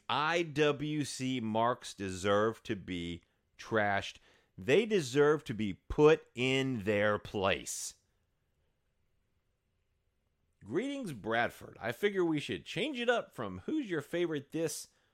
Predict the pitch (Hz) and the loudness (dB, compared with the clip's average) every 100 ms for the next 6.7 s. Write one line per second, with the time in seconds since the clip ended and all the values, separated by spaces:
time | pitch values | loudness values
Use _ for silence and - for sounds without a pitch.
0 | _ - 127 254 - 190 151 147 135 - | _ -8 0 0 0 -6 -2 -2 -2 -2
1 | 117 113 - _ _ _ _ _ _ - | -2 -2 -4 _ _ _ _ _ _ -8
2 | 175 233 - 101 87 - 127 165 - 90 | -2 -2 -2 -6 -4 -4 -2 -2 -4 -4
3 | 156 147 151 147 143 - 131 135 - - | -2 -2 -4 -2 -4 -4 -6 -6 -8 -6
4 | 85 - - - _ _ _ _ _ _ | -6 -8 -16 -18 _ _ _ _ _ _
5 | _ _ 95 135 262 - - 202 190 165 | _ _ -6 -2 -2 -2 0 0 2 -2
6 | - 170 170 110 113 101 - | -6 -6 -6 -6 -6 -6 -10